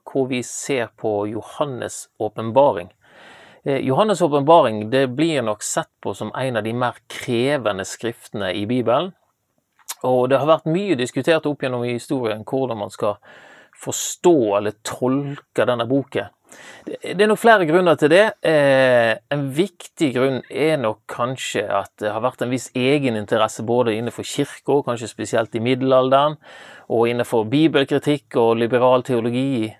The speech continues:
i nyere tid om, om hva innholdet i denne boken skal være. Men det er nok en annen og etter min mening viktigere grunn også. Eh, kapittel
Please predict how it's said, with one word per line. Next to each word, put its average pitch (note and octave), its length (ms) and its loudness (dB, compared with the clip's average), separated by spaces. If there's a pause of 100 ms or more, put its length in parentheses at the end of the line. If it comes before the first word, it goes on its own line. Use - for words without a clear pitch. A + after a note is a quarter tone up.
(500)
i C3+ 80 2
nyere D3+ 400 6
tid C#3+ 240 2
om, D3 240 0 (160)
om C3 240 0
hva - 240 -2 (160)
innholdet C3 800 -2
i A#2 240 -4
denne G#2 160 -2
boken A#2 480 -4
skal G2 240 -4
være. G2+ 240 2 (800)
Men D3+ 240 4
det A3+ 80 8
er G#3+ 80 2
nok F3 160 0
en - 80 -10 (400)
annen F3 480 2
og B2+ 480 2 (160)
etter E3+ 160 -4
min F3 240 2
mening C#3 400 -2
viktigere A#2 840 -4
grunn C3 260 0
også. G3+ 400 0 (540)
Eh, C3+ 240 4
kapittel F3 420 0